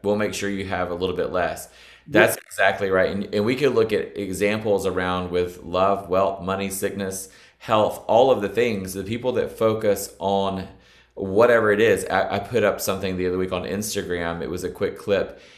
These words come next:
Speaker 1: and it said the words "I am" are the
Speaker 2: Mm.
Speaker 1: most powerful words in the language, because anything that you murmur behind "I am" become the
Speaker 2: That's
Speaker 1: reality
Speaker 2: it.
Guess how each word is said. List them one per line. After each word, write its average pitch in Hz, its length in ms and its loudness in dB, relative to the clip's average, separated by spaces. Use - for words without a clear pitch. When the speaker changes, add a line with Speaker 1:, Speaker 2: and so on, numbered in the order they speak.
Speaker 1:
and 98 100 -6
it 82 80 -2
said 101 320 4
the 95 100 0
words 104 360 2
"I 104 240 2
am" 92 560 -4
are 104 80 -10
the 240 100 6
Speaker 2:
Mm. 147 240 0
Speaker 1:
most 110 240 -6
powerful 120 400 0
words 113 320 0
in 107 80 0
the 101 80 0
language, 107 400 0
because 101 260 -4
anything 123 380 -4
that 113 120 -6
you 113 200 -4
murmur 107 440 0
behind 120 520 -2
"I 101 220 0
am" 135 320 -2
become 101 300 -4
the 156 80 0
Speaker 2:
That's 98 100 -2
Speaker 1:
reality 233 320 4
Speaker 2:
it. - 120 -14